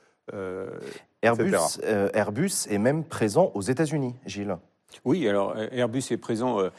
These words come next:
Speaker 3: euh, donc tu parlais d'hélicoptères, d'avions. Donc, euh, au niveau avion, euh, c'est à, à Mobile, dans l'Alabama, où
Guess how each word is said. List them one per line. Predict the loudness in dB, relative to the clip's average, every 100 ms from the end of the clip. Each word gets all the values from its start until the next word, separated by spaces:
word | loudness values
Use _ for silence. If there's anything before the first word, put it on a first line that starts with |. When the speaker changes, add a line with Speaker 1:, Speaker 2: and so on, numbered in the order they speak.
| -14 -14 -6
Speaker 3:
euh, | -4 -4
donc | -4 -6
tu | -6
parlais | -4 0 2 2
d'hélicoptères, | 0 -2 -4 -2 -4 0 0 0 -2 -2
d'avions. | -2 -2 -2 -2 -4 -18 _
Donc, | -2 -2 -2 2
euh, | 4 6 4 2 -2 -6 -8 -4
au | 0
niveau | 2 4 4
avion, | 4 0 0 0 -2
euh, | -4 -4
c'est | -6 -2 2
à, | 2
à | 0
Mobile, | 0 0 -2 -4 -6 -8
dans | -4
l'Alabama, | 0 2 2 0 2 2
où | 2 0 -2